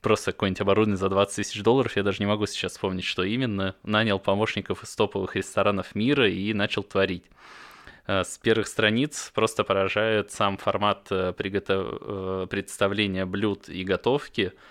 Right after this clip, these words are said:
э, так как он, ну, такой настоящий учёный тоже, всегда он хочет знать, как протекают процессы. И они, ну, просто берут, э, и показывают нам приготовление в разрезе.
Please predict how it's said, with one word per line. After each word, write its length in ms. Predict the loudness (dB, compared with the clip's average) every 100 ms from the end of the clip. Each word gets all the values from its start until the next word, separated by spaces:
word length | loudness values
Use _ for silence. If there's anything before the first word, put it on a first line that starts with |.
| -20 -20 -4
э, 200 | -2 -2
так 140 | -2 -4
как 160 | -2
он, 240 | -4 -4 -2
ну, 320 | -2 -2 -8 _
такой 260 | -10 -6
настоящий 580 | -6 -2 2 2 0 -2
учёный 640 | -4 -4 0 4 4 2
тоже, 380 | -2 0 0 -2
всегда 400 | -6 -4 2 2
он 160 | 2 -4
хочет 380 | -2 -2 -2 0
знать, 200 | -2 0
как 180 | -4
протекают 520 | -4 -8 -4 0 0 0
процессы. 680 | -2 0 0 0 -2 -12 -14 _
И 140 | -2
они, 560 | -2 0 -2 -2 -2 -2
ну, 480 | -2 -2 -2 -8 -14 -16 -20 -20 -2
просто 320 | -2 -2 -4
берут, 580 | 0 2 2 0 -4 -2
э, 180 | 0
и 180 | 0 -4
показывают 500 | -2 0 0 0 -2
нам 100 | -2
приготовление 920 | -4 -4 -2 -2 0 0 0 0 0
в 60 | 2
разрезе. 640 | 2 4 4 2 0 -14